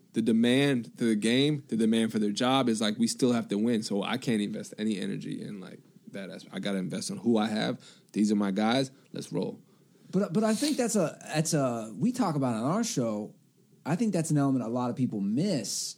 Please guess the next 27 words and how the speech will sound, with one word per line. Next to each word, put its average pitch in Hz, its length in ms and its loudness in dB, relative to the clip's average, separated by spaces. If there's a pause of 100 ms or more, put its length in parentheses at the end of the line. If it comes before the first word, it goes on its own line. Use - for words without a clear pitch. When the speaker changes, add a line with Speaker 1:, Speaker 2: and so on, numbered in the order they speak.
(300)
Speaker 2:
just 135 200 -4
the - 60 -6
common 127 380 -2
fan, 151 540 0
is 120 680 -2 (480)
the - 180 -8
injuries 143 800 4
and, 92 340 -2 (200)
you 120 180 0
know, 120 80 2
the 113 100 0
next 131 280 2
man 131 180 4
up 123 140 0
mentality, 123 1000 0
and 104 440 -2 (640)
especially 202 500 2
your 123 400 2
position. 117 640 2
I - 40 -4
Speaker 1:
Yeah. 107 100 2
Speaker 2:
mean, 110 200 0
running 208 260 4
back, 127 240 0
the, 147 140 2
the 170 160 0
abuse 175 720 0